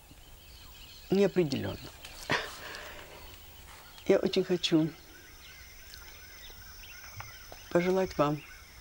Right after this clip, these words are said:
чтобы вы были довольны са-, самими собой, как я доволен собой.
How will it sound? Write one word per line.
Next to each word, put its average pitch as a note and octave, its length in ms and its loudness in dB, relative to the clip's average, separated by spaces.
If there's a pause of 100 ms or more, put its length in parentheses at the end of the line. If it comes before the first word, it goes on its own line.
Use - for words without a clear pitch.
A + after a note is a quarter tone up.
(640)
чтобы F3 320 6
вы - 20 8
были F3+ 180 8
довольны E3+ 440 10
са-, - 840 0
самими F3+ 920 6
собой, C3+ 540 4
как - 320 -6
я D3 140 6
доволен E3+ 460 8
собой. B2+ 520 2